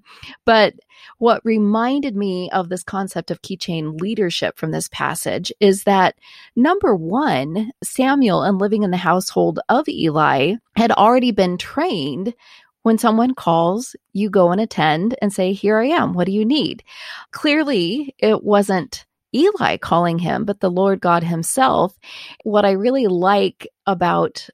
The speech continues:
Eli is that he's not inserting himself and trying to control the situation. He's really, in a way, passing the keys on to Samuel, saying, "If you're called again,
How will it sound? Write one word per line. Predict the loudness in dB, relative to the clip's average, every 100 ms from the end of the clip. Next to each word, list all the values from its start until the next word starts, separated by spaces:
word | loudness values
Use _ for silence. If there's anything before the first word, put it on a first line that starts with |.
| -4
Eli | -2 0 -2 -4 -6 -12 -14 _ -20 -20 -4
is | 0 0 0
that | 0 2 2 -2 -12 _ -8
he's | -6 -4 -2
not | 0 0 -2 -6 -8 -20 _ _
inserting | -4 -2 -2 0 0 0 -2
himself | -4 -4 -4 -2 -2 -4 -8
and | -6
trying | -2 0 2
to | -2
control | -2 -4 -4 0 0 0
the | -2
situation. | -4 -6 -4 0 0 -2 -6 -6
He's | 0 0 -2
really, | -4 -2 -2 0 0 -2 -4 -2
in | 0
a | 0
way, | 0 -2 -2
passing | -2 -2 -2 -4 -4
the | -6
keys | -6 -4 -2 -2 -6 -8
on | -2 0 0
to | -2
Samuel, | -4 -2 -2 -2 -4 -6 -6
saying, | -2 0 0 0 -4 -8 -18 -18 -20 -16 -6
"If | -4 -2
you're |
called | -4 0 2 2
again, | 0 -2 -2 -2 -6